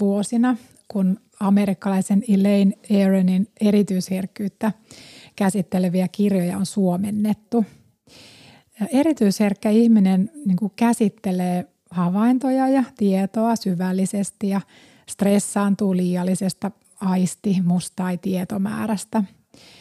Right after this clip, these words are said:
Sitten ihan semmonen niinku intensiivinen sosiaalinen tapahtuma voi,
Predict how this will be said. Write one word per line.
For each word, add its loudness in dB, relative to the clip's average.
Sitten 2
ihan 4
semmonen 4
niinku 2
intensiivinen 2
sosiaalinen 0
tapahtuma -4
voi, -6